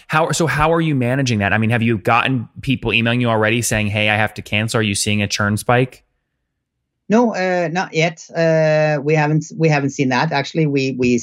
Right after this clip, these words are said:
Speaker 2: we have signed clients, uh, after, uh, after the crisis, uh, started. Even yesterday, a new client signed up.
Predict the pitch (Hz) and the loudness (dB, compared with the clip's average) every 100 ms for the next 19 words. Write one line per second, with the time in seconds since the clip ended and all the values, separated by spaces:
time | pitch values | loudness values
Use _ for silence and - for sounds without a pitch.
0 | - 127 123 120 110 - _ _ - - | -2 -2 2 2 0 -8 _ _ -16 -2
1 | 139 156 180 156 135 127 143 147 - 143 | 0 2 2 0 0 2 0 0 -4 -2
2 | 139 131 131 135 135 - 131 131 - 139 | 2 2 4 2 0 0 -2 0 0 2
3 | 139 139 135 135 131 131 - 120 120 123 | 2 0 0 2 2 0 0 -2 -2 -2
4 | 123 - 131 - 117 - 127 120 - 127 | -2 0 0 0 -4 -2 -2 -2 0 0
5 | 143 160 135 123 123 127 - 143 139 127 | 2 2 2 2 2 0 0 0 2 2
6 | 127 123 123 127 127 - 127 127 139 160 | 2 0 -2 0 0 0 0 2 0 -2